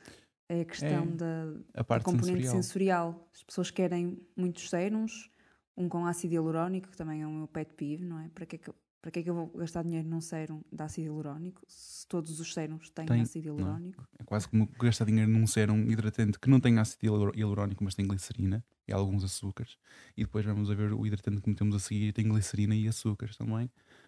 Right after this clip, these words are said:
Speaker 1: E eu até prefiro que não tenha ácido hialurónico por um motivo muito simples, porque se eu vou, hum, o ácido hialurónico,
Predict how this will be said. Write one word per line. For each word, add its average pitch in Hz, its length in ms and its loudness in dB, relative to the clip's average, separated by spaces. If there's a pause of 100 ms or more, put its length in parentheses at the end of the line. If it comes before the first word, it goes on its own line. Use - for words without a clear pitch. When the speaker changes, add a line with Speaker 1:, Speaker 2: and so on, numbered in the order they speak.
(140)
Speaker 1:
E 208 80 0
eu 220 60 6
até 226 160 0
prefiro 226 280 -2
que 226 120 -2
não 226 140 2
tenha 208 220 0
ácido 202 260 -2
hialurónico 196 460 0
por 196 80 -4
um 135 120 2
motivo 196 280 2
muito 202 200 2
simples, 190 320 0
porque 190 180 -10
se - 80 0
eu 196 60 2
vou, 214 240 4 (320)
hum, 180 360 -6
o 190 120 -2
ácido 196 240 -2
hialurónico, 196 680 -4